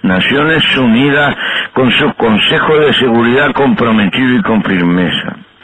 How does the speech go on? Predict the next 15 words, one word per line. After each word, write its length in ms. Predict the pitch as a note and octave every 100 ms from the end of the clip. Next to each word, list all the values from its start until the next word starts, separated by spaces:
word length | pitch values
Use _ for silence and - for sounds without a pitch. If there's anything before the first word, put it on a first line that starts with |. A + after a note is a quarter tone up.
| - - - -
Sin 140 | - G2+
embargo, 540 | G2+ B2+ B2+ A2 E2+ - - - - - - - - -
nada 560 | F#2 G#2 C3 E3 E3 C3+
de 160 | C3+
esto 380 | C#3+ - C3 G#3 - _ _ _ _ _ -
podrá 340 | G2 A2 B2+
acontecer, 840 | A#2 A#2 G2+ G#2 F#2 D3 C3 D2 - - - - - - - - -
porque 280 | - G2+ G2
Europa 640 | G#2+ A#2+ C#3 - B2 A2 - - _ _ _ _ _ -
no 160 | F#2
está 260 | G2 - B2+
participando 1040 | - A#2+ F#2 G#2+ - F#3+ - C3 A2+ F2+ D#2+
en 120 | D#2+
esta 240 | E2+ - E2
región. 600 | D#2 - F2 - C#2